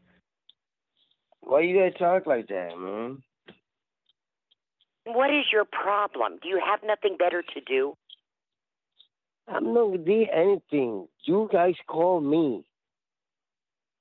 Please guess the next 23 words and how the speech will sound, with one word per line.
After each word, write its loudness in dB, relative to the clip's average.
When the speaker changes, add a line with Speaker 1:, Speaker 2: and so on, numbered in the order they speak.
Speaker 2:
You -2
know, 2
Speaker 1:
You 4
Speaker 2:
I'm -2
gonna 2
Speaker 1:
call 2
Speaker 2:
trace 2
Speaker 1:
me. 0
Speaker 2:
this 0
phone -4
call, -2
motherfucker. -4
Speaker 1:
Oh, -2
motherfucker. -4
Your 0
mama 2
is -2
a -6
motherfucker, -2
you -8
bitch, -6
a -4
whore. 0